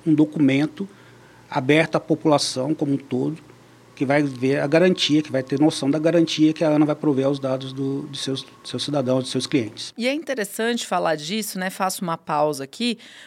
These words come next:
Speaker 2: porque a gente ouve, às vezes, é, outras iniciativas. Vou lembrar de uma iniciativa aí que eu vi há algum tempo atrás.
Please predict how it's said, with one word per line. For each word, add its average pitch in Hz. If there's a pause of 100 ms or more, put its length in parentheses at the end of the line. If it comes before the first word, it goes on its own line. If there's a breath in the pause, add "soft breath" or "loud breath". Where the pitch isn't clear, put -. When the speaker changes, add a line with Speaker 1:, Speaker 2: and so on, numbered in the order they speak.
Speaker 2:
porque 240
a 285
gente 269
ouve, 220
às 185
vezes, 185
é, 170
outras 302
iniciativas. 202
Vou 220
lembrar 233
de 208
uma 208
iniciativa 190
aí 220 (420 loud breath)
que 220
eu 220
vi 208
há 220
algum 233
tempo 226
atrás. 220